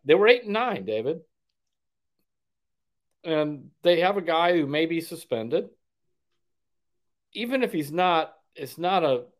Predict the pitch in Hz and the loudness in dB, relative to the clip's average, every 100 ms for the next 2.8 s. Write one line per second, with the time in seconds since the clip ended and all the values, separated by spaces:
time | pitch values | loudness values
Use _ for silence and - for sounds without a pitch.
0 | _ 127 131 156 156 131 127 127 123 139 | _ -8 0 4 4 4 2 0 -2 -6
1 | 139 131 131 _ 127 120 151 147 131 120 | -2 -2 -2 _ -8 -6 -8 -4 -4 -2
2 | 127 131 127 - 131 123 120 | -2 -2 -6 -12 -10 -8 -10